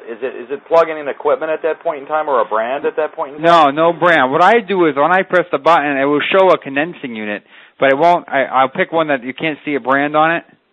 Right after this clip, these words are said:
Speaker 1: Okay.
Speaker 2: And it'll just say, you know, uh, whatever description I pick, but it will never say C A rating, B T rating, or brand.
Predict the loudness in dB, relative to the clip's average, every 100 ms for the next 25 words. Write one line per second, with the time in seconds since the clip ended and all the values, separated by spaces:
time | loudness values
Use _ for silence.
0 | _ -8 -4 -4 -8 -6 -2 0 -2 -4
1 | 0 0 2 0 -2 0 2 2 0 -4
2 | -14 _ _ -12 0 2 4 2 2 2
3 | 2 -2 -2 -6 -6 -8 -2 -2 0 -2
4 | -2 -2 -4 -2 -2 -2 -2 -2 0 0
5 | -2 -8 -20 _ _ 0 2 2 0 -4
6 | -8 -6 -4 -2 -2 -2 0 0 0 -2
7 | -2 -6